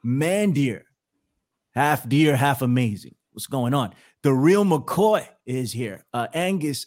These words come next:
a Mustang. What's going on, my dude? Thank you for the continued support.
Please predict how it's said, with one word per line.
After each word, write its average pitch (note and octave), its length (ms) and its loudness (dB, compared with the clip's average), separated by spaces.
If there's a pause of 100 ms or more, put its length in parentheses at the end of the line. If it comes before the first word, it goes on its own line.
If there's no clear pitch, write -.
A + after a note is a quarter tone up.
a C3 80 -4
Mustang. C3 760 -2
What's A#2+ 140 -8
going C#3+ 240 -4
on, D3 160 -2
my B2+ 140 -2
dude? D3 420 0 (400)
Thank D3 160 -2
you C3+ 80 -6
for C#3 140 -6
the C3 100 -6
continued C3 460 -2
support. A2+ 420 -10